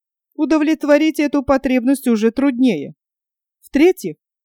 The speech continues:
потребности не естественные, не необходимые.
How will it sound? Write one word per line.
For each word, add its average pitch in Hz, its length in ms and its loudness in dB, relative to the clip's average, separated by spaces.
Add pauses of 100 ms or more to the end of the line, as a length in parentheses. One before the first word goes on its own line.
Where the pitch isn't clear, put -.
(160)
потребности 254 720 0
не 247 260 4
естественные, 180 920 -2 (320)
не 247 300 2
необходимые. 247 960 -2